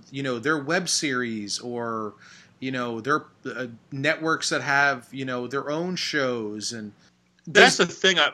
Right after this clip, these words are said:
Speaker 2: I mean, like, I wonder, like, in that case, does, does some of this content just get lost in the shuffle?
Speaker 1: Yeah, of course.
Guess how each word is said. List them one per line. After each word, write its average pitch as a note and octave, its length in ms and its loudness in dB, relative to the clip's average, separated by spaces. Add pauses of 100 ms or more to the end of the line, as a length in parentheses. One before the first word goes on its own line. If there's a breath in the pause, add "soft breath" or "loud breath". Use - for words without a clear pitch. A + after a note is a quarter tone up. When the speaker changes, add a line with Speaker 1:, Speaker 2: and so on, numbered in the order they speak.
Speaker 2:
I E3 80 4
mean, F3 160 2
like, E3 160 6
I G3 120 10
wonder, D3+ 520 6
like, B2+ 200 4
in B2 160 2
that C#3 260 4
case, G#2 540 -2 (360)
does, D3 400 4 (540)
does F3 260 6
some - 420 0
of D#3 80 2
this D3 140 2
content C#3 480 2
just C3+ 180 -2
get C#3 120 2
lost B2+ 320 2
in A2+ 60 -4
the F#2+ 80 -2
shuffle? - 520 0
Speaker 1:
Yeah, G#4 260 0
of - 120 -6
course. - 720 -4